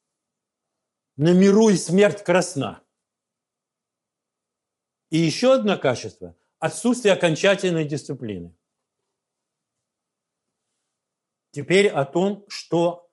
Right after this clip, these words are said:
видно из происходящего. И здесь я хочу обратиться к тем, кто более или менее хочет, ну, чтобы я поделился аналитическим опытом. Товарищи,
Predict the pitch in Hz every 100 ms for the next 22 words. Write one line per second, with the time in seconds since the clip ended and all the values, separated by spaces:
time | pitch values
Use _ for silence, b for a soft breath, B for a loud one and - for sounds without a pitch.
0 | _ - 123 151 214 156 143 123 98 -
1 | _ _ 113 - 143 131 - 127 143 156
2 | - 107 92 - _ _ _ _ _ _
3 | _ _ _ _ _ _ _ _ _ 131
4 | 127 110 104 151 185 - - 127 139 -
5 | 143 - 160 127 131 - 175 - 131 -
6 | 165 180 147 b b _ 143 127 185 190
7 | 165 147 139 113 107 101 - 160 151 147
8 | - _ _ - 143 131 110 92 101 _
9 | _ _ - 147 165 165 170 180 - 180
10 | 175 190 190 160 - - - 117 98 -
11 | - _ _ _ _ _ _ _ _ _
12 | _ _ _ _ _ _ _ _ _ _
13 | _ 139 127 127 98 - -